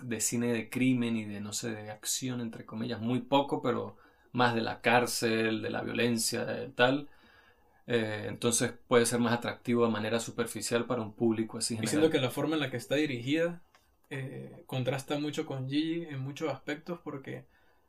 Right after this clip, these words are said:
Speaker 2: Gigi es como más sobria, es como más, o sea, busca narrar audiovisualmente de un modo muy distinto a como
Speaker 1: Sí,
Speaker 2: lo
Speaker 1: claro,
Speaker 2: hace Son.
Speaker 1: es más, es más dándole lo que hablamos, ¿no? Eh, eh, dan, le da mucho aire a los personajes, a los actores. Hay escenas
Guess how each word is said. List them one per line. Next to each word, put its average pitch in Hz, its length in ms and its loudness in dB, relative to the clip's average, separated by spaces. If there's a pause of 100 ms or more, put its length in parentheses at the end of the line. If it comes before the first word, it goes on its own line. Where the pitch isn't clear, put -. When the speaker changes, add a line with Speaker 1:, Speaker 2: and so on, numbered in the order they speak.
(180)
Speaker 2:
Gigi 143 180 -2
es 143 60 -4
como 147 180 -4
más 131 200 -4
sobria, 147 580 4
es - 60 -16
como 147 240 0
más, 139 760 -4
o - 60 -12
sea, 147 200 4
busca 156 560 4
narrar 147 520 4
audiovisualmente 160 960 0 (540)
de 139 140 -2
un 151 180 0
modo 165 280 6
muy 160 240 2
distinto 170 500 0
a 170 100 2
como 135 180 -4
Speaker 1:
Sí, 127 80 4
Speaker 2:
lo 123 40 2
Speaker 1:
claro, 123 220 4
Speaker 2:
hace - 80 2
Son. - 140 6
Speaker 1:
es 120 60 0
más, 131 380 4
es 127 100 -2
más 123 180 0
dándole 123 460 4
lo 110 140 -2
que 113 140 -6
hablamos, 113 640 0
¿no? 120 240 -4
Eh, 110 280 -10
eh, 110 260 -8
dan, 127 520 -4 (240)
le 123 140 0
da 120 120 4
mucho 135 360 0
aire 127 240 2
a 117 40 -2
los 110 460 -8
personajes, 113 380 -4
a 110 40 0
los 107 100 -2
actores. 110 260 -4
Hay 123 140 2
escenas 143 420 0